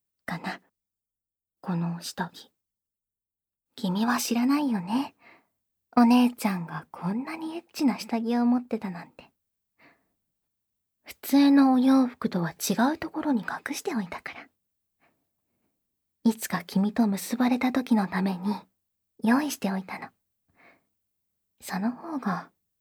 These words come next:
びっくりするでしょ？ほら、見て。いろんなところが透けて見えちゃってるの。あんまりお姉ちゃんには似合わないかもしれないけど。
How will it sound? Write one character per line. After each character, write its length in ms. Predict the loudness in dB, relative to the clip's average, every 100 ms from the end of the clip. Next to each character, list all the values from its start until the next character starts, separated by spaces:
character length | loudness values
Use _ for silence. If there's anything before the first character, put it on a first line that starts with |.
| -2
び 120 | -2
っ 60 | -2
く 140 | -4
り 100 | -4
す 120 | -4 -8
る 100 | -8
で 100 | -10
し 140 | -14
ょ？ 80 | -14 _ _ _ _ _ _ _ _ _ _ _ _ _ -10 -8 -6
ほ 60 |
ら、 300 | -6 -4 -6 -8 -16 -18 -20 _ _ _ _
見 140 | -2 -2
て。 140 | -6 -12 -12 -12 -20 -20 -20 _ _ _ _ _ _ _ _ -2
い 140 | 0
ろ 160 | 4 4
ん 100 | 6
な 140 | 4
と 120 | 4 2
こ 120 | 2
ろ 140 | 2
が 240 | 0 -6 -10
透 140 | -8
け 120 | -6
て 140 | 0 4
見 160 | 4
え 80 | 2
ち 80 | -2
ゃ 60 |
っ 20 | -4
て 160 | -6
る 80 | -8 -10
の。 80 | -20 -20 _ _ _ _ _ _ _ _ -20 -20 -20 _ _ _ _ _ _ _ _ _ -2
あ 160 | 2
ん 140 | 2 0
ま 140 | -4
り 160 | -4 0
お 100 | 2
姉 240 | 2 -2
ち 140 | -2
ゃ 80 | 2
ん 100 | 2
に 140 | 0 -4
は 360 | -8 -10 -16 _ -6
似 200 | -2 0
合 80 | 0
わ 120 | -2
な 120 | -2
い 80 | -4
か 140 | -4
も 100 | -4
し 140 | -4 -6
れ 100 | -4
な 140 | -4
い 80 | -6
け 160 | -8
ど。 80 | -10